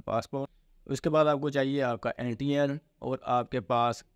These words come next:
चैम्बर of कॉमर्स का सर्टिफिकेट भी होना चाहिए और उसका एक कार्ड होता है, बिजनेस कार्ड जिसे बोलते हैं, वो भी आपके पास होना चाहिए। उसकी भी काफ़ी साल लगेगी और जो आपका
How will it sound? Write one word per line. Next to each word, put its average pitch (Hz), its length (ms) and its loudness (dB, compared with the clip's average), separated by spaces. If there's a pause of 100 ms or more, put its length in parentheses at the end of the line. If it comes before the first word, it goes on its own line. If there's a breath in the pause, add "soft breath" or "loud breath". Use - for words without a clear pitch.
चैम्बर 139 280 2
of 131 140 0
कॉमर्स 117 420 0
का 117 260 0
सर्टिफिकेट 127 540 -4
भी 127 140 -2
होना 117 200 0
चाहिए 123 320 0
और 120 160 0
उसका 120 220 -2
एक 113 140 -4
कार्ड 120 240 2
होता 127 220 -2
है, 123 200 0
बिजनेस 117 280 -4
कार्ड 127 220 0
जिसे 123 160 -6
बोलते 123 260 -2
हैं, 127 100 0
वो 110 160 -2
भी 139 100 -2
आपके 127 220 2
पास 123 220 -2
होना 131 140 0
चाहिए। 127 240 0
उसकी 139 360 -4
भी 135 120 -4
काफ़ी 139 280 -2
साल 143 200 0
लगेगी 143 400 0 (360 soft breath)
और 139 180 0
जो 143 180 0
आपका 139 420 2